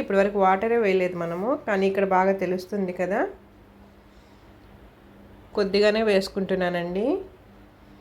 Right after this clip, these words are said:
మనకి ఇగురికి ఎంత కావాలో క్వాంటిటీ మనకు తెలుస్తుంది కదా,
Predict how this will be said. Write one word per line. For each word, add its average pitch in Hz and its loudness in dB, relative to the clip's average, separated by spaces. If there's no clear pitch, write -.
మనకి 190 0
ఇగురికి 220 4
ఎంత 190 2
కావాలో 190 4
క్వాంటిటీ 202 0
మనకు 196 2
తెలుస్తుంది 190 0
కదా, 196 4